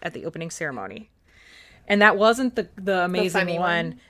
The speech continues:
Speaker 1: which
Speaker 2: Okay.
Speaker 1: that came in the next years, but this was her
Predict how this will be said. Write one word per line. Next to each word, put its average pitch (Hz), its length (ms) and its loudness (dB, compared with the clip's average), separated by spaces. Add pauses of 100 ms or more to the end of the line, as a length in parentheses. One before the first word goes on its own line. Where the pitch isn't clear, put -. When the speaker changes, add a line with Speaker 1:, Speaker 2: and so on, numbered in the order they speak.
Speaker 1:
which - 360 -6
Speaker 2:
Okay. - 180 -20
Speaker 1:
that 214 220 6
came 254 160 0
in 233 80 4
the 214 100 2
next 190 400 0
years, 170 260 -4
but - 240 -8
this 196 140 -4
was 214 180 -4
her 165 440 0